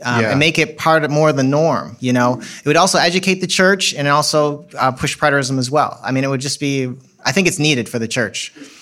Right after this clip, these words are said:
Speaker 2: Mm-hmm.
Speaker 1: And everyone I've talked to, including my pastor, is like, "Wow, it's a great idea."
Speaker 2: Mm-hmm.
Speaker 1: So
Speaker 2: I would agree with that.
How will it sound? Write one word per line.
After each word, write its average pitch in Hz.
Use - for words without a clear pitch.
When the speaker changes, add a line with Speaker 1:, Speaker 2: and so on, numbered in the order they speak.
Speaker 2:
Mm-hmm. 113
Speaker 1:
And 131
everyone 147
I've 135
talked 139
to, 143
including 135
my 117
pastor, 135
is 113
like, 110
"Wow, 127
it's 123
a 120
great 123
idea." 113
Speaker 2:
Mm-hmm. 110
Speaker 1:
So 104
Speaker 2:
I 117
would 117
agree 104
with 95
that. 87